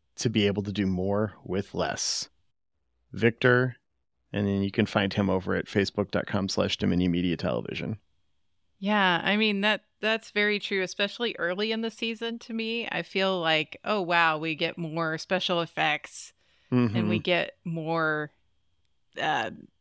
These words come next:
Speaker 2: extras in scenes, you know, uh, new
Speaker 1: Yeah.
Speaker 2: s-, new sets,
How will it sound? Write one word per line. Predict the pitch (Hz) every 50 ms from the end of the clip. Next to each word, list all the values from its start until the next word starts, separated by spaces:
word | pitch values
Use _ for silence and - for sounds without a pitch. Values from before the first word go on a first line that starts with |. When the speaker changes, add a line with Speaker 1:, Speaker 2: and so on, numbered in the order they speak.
| _ _ -
Speaker 2:
extras | 196 214 202 - - - 190 117 113 165 - -
in | - - 196 190
scenes, | 180 - - 190 175 170 156 151 123 143 160 - - -
you | 196 185
know, | 175 165 151 147 147 151 - _ _ _ _ _ _ _ _ _ _ _ _ -
uh, | 156 160 151 -
new | 196 202 220 226 233 233 226
Speaker 1:
Yeah. | 208
Speaker 2:
s-, | 185 - - - - -
new | 185 196 202 202
sets, | - - 180 170 208 262 _ - - - - _